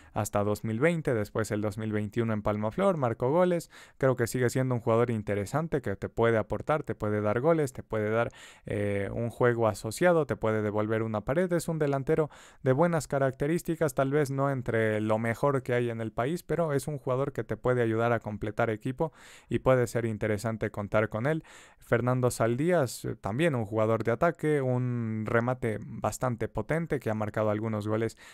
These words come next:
importantísimos de media distancia para Palmaflor. Y veremos qué equipos pueden estar interesados en estos jugadores, que a mí me parecen jugadores con buen nivel y, y bueno, creo que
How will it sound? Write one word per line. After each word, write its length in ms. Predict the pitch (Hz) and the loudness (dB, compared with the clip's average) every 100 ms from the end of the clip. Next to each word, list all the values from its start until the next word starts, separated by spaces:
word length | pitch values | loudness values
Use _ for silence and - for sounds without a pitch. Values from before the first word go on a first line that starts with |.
| - | -8
importantísimos 920 | 117 107 107 - 110 165 160 120 113 | -4 0 -2 -2 -4 -2 -2 -2 -2
de 80 | 107 | -2
media 300 | 110 113 110 | -2 -2 -2
distancia 460 | 107 104 117 110 107 | -2 -2 -4 -4 -4
para 320 | 107 101 101 | -2 -2 -2
Palmaflor. 580 | 101 101 101 143 165 156 _ _ - - - _ | -4 -4 -4 -2 -2 -4 _ _ -20 -20 -20 _
Y 120 | 117 | 0
veremos 500 | 110 107 110 135 - | 2 4 2 -2 -4
qué 140 | - 113 | -2 -2
equipos 600 | - - - 139 127 - - | -2 -4 -2 0 -2 -6 -4
pueden 380 | 113 110 113 104 | 0 2 0 -2
estar 240 | - 110 | 0 0
interesados 680 | 110 104 101 95 113 135 117 | 0 -2 -4 -2 0 0 0
en 120 | 110 | -4
estos 300 | 110 107 95 | -4 -6 -8
jugadores, 380 | - 107 104 98 | 0 2 2 -2
que 100 | 113 | -4
a 40 | |
mí 120 | 120 156 | -4 -2
me 140 | 135 | -2
parecen 560 | 123 117 131 127 117 107 - - | 0 0 0 -2 -4 -6 -18 -20
jugadores 800 | - 123 110 117 135 120 104 - | -4 2 4 6 4 2 -2 -4
con 240 | 113 107 | -2 2
buen 180 | 120 120 | 4 4
nivel 380 | 110 107 160 180 | 2 0 0 0
y, 340 | 110 92 104 _ _ _ - | -2 -4 -10 _ _ _ -8
y 60 | |
bueno, 260 | 123 151 123 _ _ 113 - | 0 0 -2 _ _ -20 -6
creo 200 | 117 113 | 0 0
que 180 | 113 | 0